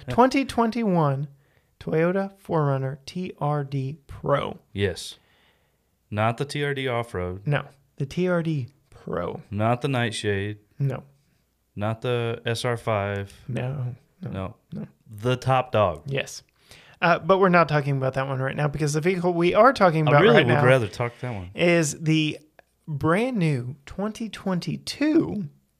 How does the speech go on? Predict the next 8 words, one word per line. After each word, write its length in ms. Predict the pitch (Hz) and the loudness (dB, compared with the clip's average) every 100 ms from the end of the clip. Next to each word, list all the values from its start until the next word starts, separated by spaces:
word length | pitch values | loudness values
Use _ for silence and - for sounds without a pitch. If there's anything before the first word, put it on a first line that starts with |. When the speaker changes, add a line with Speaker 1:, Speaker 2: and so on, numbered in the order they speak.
| _ _ _ _ _ | _ _ _ _ _
Speaker 1:
Subaru. 840 | - - 214 220 240 254 254 285 277 _ _ _ _ _ _ _ _ _ _ _ | -12 -4 -4 -4 -6 -4 -4 -6 -12 _ _ _ _ _ _ _ _ _ _ _
Should 300 | - 196 - | -8 -8 -4
have 340 | 151 135 - | -6 -6 -12
your 200 | 220 147 | -2 0
attention 340 | 139 147 131 131 | 2 0 0 -2
already, 360 | 120 123 170 | 0 2 2
Matt. 280 | 117 123 143 | 2 -2 -2
Speaker 2:
It, 140 | - | -4